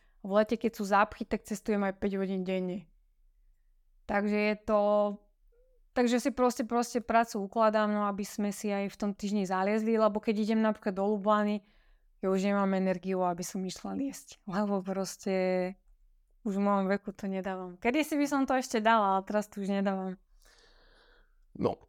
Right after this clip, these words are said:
Speaker 2: hej.
Speaker 1: No,
Speaker 2: <laughs> Áno.
Speaker 1: proste.
Speaker 2: Jasné. A čo sa týka tej Istrie ako takého,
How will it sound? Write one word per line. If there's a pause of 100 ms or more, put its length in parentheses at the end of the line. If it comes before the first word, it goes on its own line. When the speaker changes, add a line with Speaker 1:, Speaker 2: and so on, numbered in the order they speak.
(520)
Speaker 2:
hej. (240)
Speaker 1:
No, (400)
Speaker 2:
<laughs>
Áno.
Speaker 1:
proste. (720)
Speaker 2:
Jasné. (240)
A (1040)
čo
sa
týka
tej
Istrie
ako
takého,